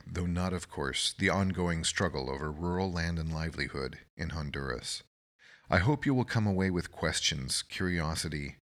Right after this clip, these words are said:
and an interest in learning more. If that happens, I encourage you to direct your energy towards educating yourself and others about ongoing struggles by rural and indigenous communities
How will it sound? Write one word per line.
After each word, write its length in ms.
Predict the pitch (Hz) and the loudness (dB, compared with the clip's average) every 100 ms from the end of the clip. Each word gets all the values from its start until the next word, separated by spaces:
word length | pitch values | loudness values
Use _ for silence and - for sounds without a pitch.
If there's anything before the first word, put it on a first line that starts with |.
| - | -2
and 140 | 95 | 0
an 120 | 92 | 2
interest 440 | 90 104 107 92 - | 2 2 2 0 0
in 160 | 85 | 0
learning 340 | 80 78 76 73 | 0 0 -2 -4
more. 320 | 67 62 58 _ _ _ _ _ _ _ - | -4 -6 -8 _ _ _ _ _ _ _ -2
If 100 | 110 | 4
that 160 | 131 135 | 6 8
happens, 640 | 147 156 - 62 58 - - 92 | 8 6 4 -4 -4 -6 -4 2
I 100 | 98 | 4
encourage 440 | 98 - 135 123 | 4 4 4 4
you 80 | 117 | 2
to 120 | 101 | 0
direct 380 | 87 98 92 - | 2 4 4 0
your 120 | - | 0
energy 340 | 95 98 90 92 | 2 2 2 -2
towards 380 | - 90 82 - | 0 0 0 -2
educating 520 | - 104 - 104 92 | -2 -2 0 0 2
yourself 520 | 87 85 - 92 95 | 2 2 2 2 0
and 120 | 87 73 | -2 -2
others 480 | 85 78 65 65 - - - - - | -2 0 0 -2 -4 -10 -20 -10 -2
about 320 | 87 101 - | 4 4 4
ongoing 480 | 98 104 107 98 90 | 4 4 4 4 2
struggles 420 | - 92 85 73 | 2 2 2 -2
by 160 | 85 82 | 2 0
rural 500 | 73 87 90 90 - | 0 0 0 -2 -2
and 140 | 85 76 | -2 0
indigenous 500 | 73 85 87 87 - | 0 0 0 0 0
communities 720 | 82 78 80 73 76 76 | 0 0 0 0 -2 0